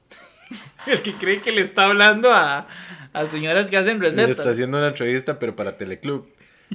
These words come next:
Speaker 2: Para mujeres del dos mil.
Speaker 1: Esto del stand-up
Speaker 2: Uy,
Speaker 1: comedy,
Speaker 2: pa-, pausa.
Speaker 1: ¿cómo nació
Speaker 2: Esa vara
Speaker 1: usted?
Speaker 2: del dos mil fue toda una moda que di, ya envejeció y, y no se puede usar más. Pero antes, <clears throat> digamos, era como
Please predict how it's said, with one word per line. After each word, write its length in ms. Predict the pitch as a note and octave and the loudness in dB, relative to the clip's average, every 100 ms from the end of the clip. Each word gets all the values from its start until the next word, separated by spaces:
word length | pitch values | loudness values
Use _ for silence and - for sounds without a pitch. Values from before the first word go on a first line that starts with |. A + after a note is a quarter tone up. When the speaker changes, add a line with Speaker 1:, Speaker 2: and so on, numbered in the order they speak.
| - - | -12 -8
Speaker 2:
Para 200 | A#2+ A2+ | -4 -4
mujeres 420 | A2 A#2 A2+ A#2+ | -4 -4 0 0
del 140 | C#3 A#2+ | -2 -4
dos 160 | A2 | -4
mil. 320 | A2 C#3 A#2+ G#2 - - - - - A3+ A#3+ F#3+ | -4 -6 -8 -12 -20 -20 -20 -20 -20 -18 -14 -8
Speaker 1:
Esto 240 | F#3+ B3 | -2 4
del 100 | B3 F#3+ | 4 2
stand-up 360 | G3+ G#3 A3+ G#3+ | -2 -2 -2 4
Speaker 2:
Uy, 240 | G#3+ A3 | 4 6
Speaker 1:
comedy, 280 | G#3+ A3+ G#3+ | 4 0 -6
Speaker 2:
pa-, 160 | G#3 D#3 C#3+ | -6 -6 0
pausa. 360 | F#3+ F3+ C3 | 2 2 0
Speaker 1:
¿cómo 220 | - G3 A3 | -4 -6 -4
nació 200 | F#3 D3 | -2 0
Speaker 2:
Esa 140 | E3+ | 2
vara 160 | E3+ F#3+ | 4 4
Speaker 1:
usted? 40 | G#3 | 2
Speaker 2:
del 120 | D#3 | 0
dos 180 | C#3 A#2 | -2 -4
mil 380 | B2+ F3+ D4+ - _ _ _ _ _ _ _ _ - | -4 -6 -6 -10 _ _ _ _ _ _ _ _ -14
fue 200 | - B2 | -8 -6
toda 220 | B2 C#3+ D#3 | -4 -4 -2
una 160 | E3 | -4
moda 360 | E3+ E3 G3 G#3+ - _ _ _ _ | -2 -2 -2 -4 -12 _ _ _ _
que 120 | - A#2 | -8 -6
di, 280 | B2 C3 | -4 -6
ya 300 | A2 A#2 B2 - | -6 -8 -8 -16
envejeció 600 | G#2 F#2+ F2+ F2+ G2+ B2 | -16 -12 -12 -12 -10 -10
y, 180 | C#3+ - _ _ _ _ _ - | -12 -16 _ _ _ _ _ -18
y 120 | G2+ | -14
no 100 | F#2+ | -12
se 80 | G#2+ | -8
puede 160 | A#2+ | -8
usar 160 | A2 A2+ | -6 -6
más. 240 | C#3+ C#3 _ _ _ _ - | -8 -10 _ _ _ _ -6
Pero 220 | A#2 A2+ | -4 -4
antes, 380 | A#2 B2+ E3 E3 - | -6 -6 -10 -10 -18
<clears throat> 100 | D3+ | -12
digamos, 480 | E3 F3+ C3 C3+ A#2 | -6 -4 -2 -4 -4
era 140 | A2+ A2 | -6 -8
como 160 | G#2 | -12